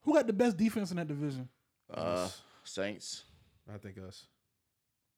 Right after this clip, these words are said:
Speaker 2: I think Saints. Of, of a veteran core defense,
Speaker 3: I think
Speaker 2: I'll have
Speaker 3: we
Speaker 2: to say
Speaker 3: got them.
Speaker 2: Saints.
Speaker 1: What'd you say?
Speaker 2: He
Speaker 1: You said
Speaker 2: says
Speaker 1: you still, you
Speaker 3: defense, defense.
Speaker 1: Oh.
Speaker 3: I'm just talking about, uh, who y'all got as the winner.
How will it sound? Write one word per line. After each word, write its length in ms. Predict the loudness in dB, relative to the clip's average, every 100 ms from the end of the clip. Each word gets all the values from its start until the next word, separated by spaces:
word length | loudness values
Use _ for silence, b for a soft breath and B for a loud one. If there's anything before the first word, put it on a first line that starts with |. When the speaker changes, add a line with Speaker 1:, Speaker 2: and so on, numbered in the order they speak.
| _ _ _ _ _ _ _ _ _
Speaker 2:
I 60 | -14
think 100 | -12
Saints. 520 | -10 -12 -12 -18 -18 _ _ _ _ _ -6
Of, 180 | -6 -2
of 220 | -2 -2 -12 -14
a 140 | -12 -12 -16 _ _ -16
veteran 460 | -4 -2 0 -2 -6
core 560 | -4 -2 0 0 -2 -6 _ _ -10
defense, 560 | -8 -4 -6 -6 -12 -16
Speaker 3:
I 40 | -12
think 120 | -8
Speaker 2:
I'll 120 | -6
have 120 | -6
Speaker 3:
we 60 | -6
Speaker 2:
to 60 | -6
say 60 |
Speaker 3:
got 140 | -6 -6
them. 100 | -10
Speaker 2:
Saints. 220 | -14 -18 _ _ _ _ _ _ _ _ _ _ _ _ _ _ _ _ _ _
Speaker 1:
What'd 160 | -10 -6
you 60 |
say? 140 | -6 -6 _ _ _ _ _ _ -20 -8
Speaker 2:
He 80 | -4
Speaker 1:
You 20 |
said 220 | 0 0
Speaker 2:
says 120 | 0
Speaker 1:
you 60 | -4
still, 220 | -2 0
you 80 | 0
Speaker 3:
defense, 260 | -2 -6
defense. 520 | -6 -8 -10 -16 -20 -14 -8
Speaker 1:
Oh. 60 |
Speaker 3:
I'm 120 | -6
just 140 | -8 -10
talking 180 | -10 -10
about, 220 | -14 -14 -10
uh, 260 | -10 -8
who 80 | -4
y'all 180 | -2 -2
got 140 | -4
as 140 | -6 -8
the 60 |
winner. 280 | -10 -10 -12